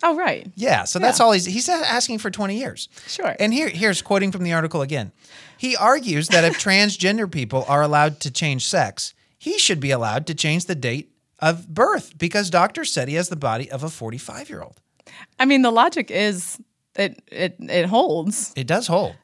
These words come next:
Speaker 1: Yeah.
Speaker 2: It does.
Speaker 1: When you, when you start talking about biological realities, you know, that, where's the line that we draw?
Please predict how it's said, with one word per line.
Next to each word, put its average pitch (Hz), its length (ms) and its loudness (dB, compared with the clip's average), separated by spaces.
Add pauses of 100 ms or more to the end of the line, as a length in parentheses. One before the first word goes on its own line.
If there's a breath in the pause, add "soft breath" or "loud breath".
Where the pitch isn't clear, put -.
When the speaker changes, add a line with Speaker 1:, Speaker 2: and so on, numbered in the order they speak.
Speaker 1:
Yeah. 165 280 0 (140)
Speaker 2:
It 151 140 -6
does. 170 360 0 (720)
Speaker 1:
When 220 220 0
you, 208 200 2
when 202 180 2
you 196 80 -2
start 196 240 2
talking 214 220 0
about 170 260 0
biological 175 560 0
realities, 156 880 -4 (340)
you 202 140 -2
know, 151 260 -4 (180)
that, 175 220 0 (220)
where's 175 300 0
the 160 100 -4
line 156 240 -4
that 147 120 -8
we 143 100 -10
draw? 151 340 -10